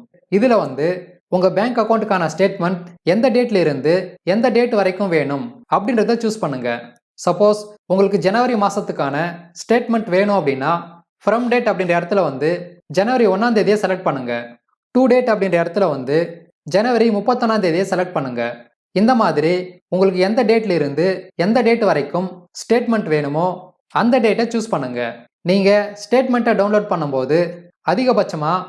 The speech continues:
மூணு மாசத்துக்கான ஸ்டேட்மெண்ட்டை தான் டவுன்லோட் பண்ண முடியும். சப்போஸ் உங்களுக்கு ஆறு மாசத்துக்கான ஸ்டேட்மெண்ட் வேணும் அப்படின்னா மூணு மூணு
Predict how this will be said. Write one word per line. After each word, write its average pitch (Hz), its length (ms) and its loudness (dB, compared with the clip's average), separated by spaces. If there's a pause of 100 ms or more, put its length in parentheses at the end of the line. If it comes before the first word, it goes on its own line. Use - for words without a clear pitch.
(300)
மூணு 262 220 4
மாசத்துக்கான 202 580 0
ஸ்டேட்மெண்ட்டை 220 520 0
தான் 190 140 -2
டவுன்லோட் 185 300 0
பண்ண 143 180 -4
முடியும். 117 300 -6 (440)
சப்போஸ் 214 360 0 (360)
உங்களுக்கு 208 360 2
ஆறு 254 200 2
மாசத்துக்கான 220 600 -2
ஸ்டேட்மெண்ட் 226 480 0
வேணும் 214 220 4
அப்படின்னா 151 340 -2 (540)
மூணு 262 180 4
மூணு 220 140 4